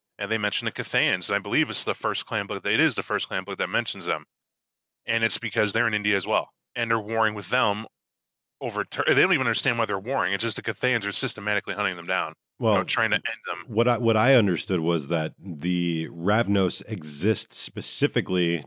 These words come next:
Speaker 2: to hunt down the Kuai-Jin and kill them. Like, that's what they think that their holy mission is. They're the demons that hunt the demons, and the demons are the, the Kuai-Jin.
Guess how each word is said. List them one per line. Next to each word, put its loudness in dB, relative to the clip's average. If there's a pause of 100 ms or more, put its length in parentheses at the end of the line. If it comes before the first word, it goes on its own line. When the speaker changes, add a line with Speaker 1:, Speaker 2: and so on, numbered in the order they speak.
(120)
Speaker 2:
to 4
hunt 0
down 0 (540)
the -2
Kuai-Jin 0
and -8
kill 2
them. -4 (160)
Like, -10
that's -4
what -2
they -4
think -4
that -6
their -6
holy 2
mission 0
is. -10
They're 4
the 2
demons 4
that -6
hunt 0
the -2
demons, 2 (300)
and -2
the 0
demons 0
are -2
the, -6
the -10
Kuai-Jin. -6